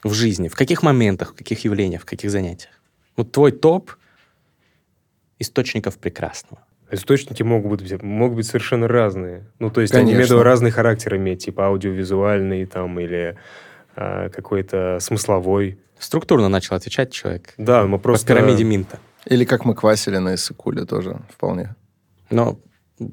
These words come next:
Speaker 1: перечислите
Speaker 2: Это
Speaker 1: ваш топ.
Speaker 2: это супер примитивно, типа, просто, ну, природа. Это, ну, я не
Speaker 1: Супер,
Speaker 2: знаю.
Speaker 1: засчитано.
Speaker 3: Да.
Speaker 1: Природа,
Speaker 2: То есть
Speaker 1: номер
Speaker 2: это
Speaker 1: один.
Speaker 2: считается, да?
Speaker 1: Абсолютно.
Speaker 3: А п-, а почему нет? А
Speaker 2: А.
Speaker 3: почему, а почему, э, какой-нибудь художник выдающийся
Speaker 2: Ну да, я
Speaker 3: может
Speaker 2: понял.
Speaker 3: сказать, что меня больше всего вдохновляет природа, а
Speaker 2: Я дум-,
Speaker 3: Максим Дагон нет?
Speaker 2: я
Speaker 1: Тем
Speaker 2: думал,
Speaker 1: более он
Speaker 2: во-
Speaker 1: тоже художник выдающийся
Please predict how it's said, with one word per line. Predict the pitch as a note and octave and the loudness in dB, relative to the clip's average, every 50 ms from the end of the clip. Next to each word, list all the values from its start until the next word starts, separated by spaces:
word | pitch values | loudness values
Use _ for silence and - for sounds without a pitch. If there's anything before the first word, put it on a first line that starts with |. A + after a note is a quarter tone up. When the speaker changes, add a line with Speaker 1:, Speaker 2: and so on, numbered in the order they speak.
| - _ _ _ | -16 _ _ _
Speaker 1:
перечислите | - D3 - - A#3+ - G3+ | 2 2 4 4 4 2 2
Speaker 2:
Это | E3+ D#3+ | 4 4
Speaker 1:
ваш | C3+ B2 - - | 4 2 2 0
топ. | - - - - - - _ _ _ _ _ _ | -4 -6 -6 -6 -10 -18 _ _ _ _ _ _
Speaker 2:
это | D#3 C#3+ - D#3 | 0 0 0 0
супер | - - G#3+ G3 D3 A#2 | 0 0 0 0 0 2
примитивно, | A#2+ A#2 A#2 A#2 A2+ A2+ - F#3+ A#3 F#3 A#2 G2 | 2 2 2 2 0 0 -2 -2 0 0 -2 -2
типа, | - G#2 F#2+ - F#2 | -2 -4 -4 -4 -4
просто, | E2 - G#2+ A2+ A2 - - G#2 | -2 0 0 0 0 0 -2 -2
ну, | G2 G#2+ A2 | 0 0 2
природа. | A2 D#3 D#3 C3 A2 G#2+ A2+ B2+ A#2 G#2+ | 4 4 4 4 4 4 2 2 2 0
Это, | F#2 F2 F2 F2+ F#2 - G#2+ | -2 -2 -4 -6 -6 -4 -4
ну, | G#2 G#2+ G#2+ G#2 G#2+ A2+ | -4 -2 -4 -4 -4 -2
я | A2 A2+ | -2 0
не | A2+ B2 | 0 4
Speaker 1:
Супер, | C3 C#3 B2+ G#2+ | 6 6 6 6
Speaker 2:
знаю. | F#2+ F#2 E2+ F#2+ | 4 2 2 0
Speaker 1:
засчитано. | G2 G#2 A#2+ A#2+ - - C#3 G#2 G#2+ F#2 E2 E2 - | 2 2 2 2 2 0 0 0 0 0 -2 -4 0
Speaker 3:
Да. | - - C#3 | 2 4 6
Speaker 1:
Природа, | D3+ E3 C3+ A2 F#2+ F2+ G2 | 8 8 6 6 4 4 4
Speaker 2:
То | - | 6
есть | C#3+ C#3 A#2 | 6 6 6
Speaker 1:
номер | A#2+ | 6
Speaker 2:
это | |
Speaker 1:
один. | - F3+ D#3 | 6 4 4
Speaker 2:
считается, | - - - D#3+ C#3 A#2+ A2 A2 - G2 F#2+ | 2 2 2 4 4 4 4 2 -2 -4 -2
да? | G2+ B2+ C#3+ A2 A2+ | 0 2 4 4 4
Speaker 1:
Абсолютно. | G#2+ - - B2 A2 G#2+ A2 | 4 4 4 4 6 6 6
Speaker 3:
А | G#2 | 4
п-, | C3+ A#2 | 4 4
а | G#2+ | 2
почему | C3 - - - A#2+ C3+ | 2 0 0 0 2 2
нет? | B2+ B2 A2+ A2 - - - | 4 4 2 2 0 0 0
А | A2+ A2+ G#2+ | 2 2 2
Speaker 2:
А. | |
Speaker 3:
почему, | F#2 F2 D3+ D#3 D#3 C3 | 2 2 2 4 4 4
а | A2 | 4
почему, | - A#2+ - - C#3 C#3 C3 A#2+ A2+ G#2+ G2+ - - - | 2 0 -2 0 0 2 2 2 2 2 0 0 -2 -4
э, | - G#2+ G#2 G2+ G2+ G2+ G2+ | -2 0 0 0 0 0 0
какой-нибудь | - A#2+ A2+ - B2 A2 G#2+ G#2 - - | 0 -2 0 2 0 0 0 -2 -4 -4
художник | - B2+ A2+ B2 A#2 G2+ G#2 G2 - | -4 0 0 2 2 0 -2 -2 -2
выдающийся | G2+ G2+ F#2 G2+ G2+ G2+ F#2 - F#2 F2+ - - G#2+ A2+ | -2 0 0 0 0 0 -2 -4 -8 -6 -4 -4 -2 -2
Speaker 2:
Ну | A2+ A2+ | -2 -2
да, | A2+ A2+ G2+ F#2+ | -2 0 0 2
я | F#2+ | 4
Speaker 3:
может | A#2 C#3 F3 F#3+ F#3+ | 6 6 6 6 4
Speaker 2:
понял. | - | 2
Speaker 3:
сказать, | - - B2 A2 A2+ A2 | 2 2 2 2 2 0
что | - - G#2 | -2 -2 -4
меня | G#2 G#2 G#2 G2+ | -2 0 0 2
больше | F#2+ G#2 G2+ - | 2 0 -2 -2
всего | - - G#2 | -2 -2 -2
вдохновляет | G2+ G2+ G2 - - G#2 G2+ G2+ G2+ G2 - | -2 -2 -4 -2 -2 0 0 0 -2 -2 -2
природа, | - G#2 G#2 G#2 G#2 F#2+ F#2 F#2+ | -2 0 2 2 2 2 2 2
а | - | 4
Speaker 2:
Я | |
дум-, | A#2+ E3 | 4 4
Speaker 3:
Максим | F3 E3 C#3 B2+ | 4 4 2 2
Дагон | A2+ G#2+ F#2+ A#2 A#2 G#2 F#2 | 2 2 2 0 0 0 -2
нет? | F#2 F2+ - - | -2 -4 -2 -2
Speaker 2:
я | B2+ B2+ | 2 4
Speaker 1:
Тем | C3+ C#3+ | 6 6
Speaker 2:
думал, | C#3+ | 8
Speaker 1:
более | C#3 B2+ B2+ | 8 8 8
он | B2 | 6
Speaker 2:
во- | |
Speaker 1:
тоже | C#3 A#2 G2 G2+ | 6 4 2 2
художник | - - G2+ G2 G2 E2+ G2 F2 - F#2+ | 0 0 2 2 2 2 0 -2 -2 -2
выдающийся | F2 F2+ F2+ F2 E2+ - - - - - - | 0 0 0 0 -2 -4 -8 -10 -10 -12 -16